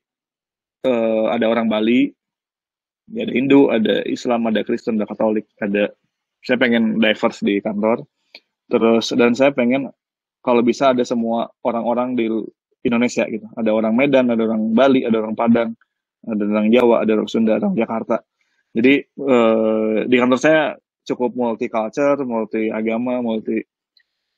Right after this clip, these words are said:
ya multi kepercayaan lah, multi ras gitu. Jadi di dalamnya itu sangat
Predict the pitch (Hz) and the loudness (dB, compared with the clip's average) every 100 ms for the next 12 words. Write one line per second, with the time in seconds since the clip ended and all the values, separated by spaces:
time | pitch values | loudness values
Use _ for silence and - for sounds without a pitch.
0 | _ 120 113 101 104 107 107 107 110 104 | _ 0 0 0 -2 -4 0 2 2 0
1 | 104 110 107 110 107 107 - 104 - - | -2 -6 -2 2 2 2 -2 -8 -8 -20
2 | _ _ - _ _ - 117 139 - _ | _ _ -20 _ _ -2 4 4 2 _
3 | _ _ _ _ - 131 123 117 117 117 | _ _ _ _ 0 2 4 4 4 0
4 | 113 139 131 113 | 0 -2 -2 -6